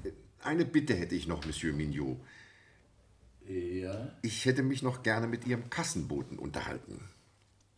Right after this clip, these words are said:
Speaker 2: Wie, mit, mit Adolphe?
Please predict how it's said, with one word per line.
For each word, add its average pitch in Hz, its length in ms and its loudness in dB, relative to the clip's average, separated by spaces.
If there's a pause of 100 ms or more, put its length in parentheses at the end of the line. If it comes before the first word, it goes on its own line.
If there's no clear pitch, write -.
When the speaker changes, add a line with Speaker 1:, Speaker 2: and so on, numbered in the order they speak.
(380)
Speaker 2:
Wie, 87 220 0
mit, - 500 -10 (600)
mit - 160 0
Adolphe? - 560 -2